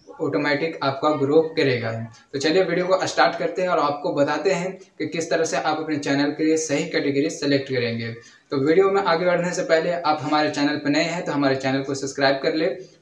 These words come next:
बगल में आपको bell icon मिलेगा, उसे दबा के all पे set कर दें, ताकि आने वाली ऐसी video को नोटिफिकेशन सबसे पहले आपको मिले। तो चलते हैं अपने mobile की स्क्रीन पर, आपको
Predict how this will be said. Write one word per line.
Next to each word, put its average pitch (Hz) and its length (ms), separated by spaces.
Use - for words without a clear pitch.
बगल 202 260
में 196 80
आपको 180 280
bell 151 300
icon 143 240
मिलेगा, 143 280
उसे 147 280
दबा 139 220
के 139 200
all 170 280
पे 196 80
set - 200
कर 165 200
दें, 185 440
ताकि 151 220
आने 160 320
वाली 156 180
ऐसी 151 240
video 139 280
को 143 80
नोटिफिकेशन 139 560
सबसे 139 280
पहले 139 340
आपको 135 300
मिले। 143 180
तो - 320
चलते 139 280
हैं 160 80
अपने 160 140
mobile 143 360
की 156 160
स्क्रीन 170 260
पर, 185 160
आपको 156 560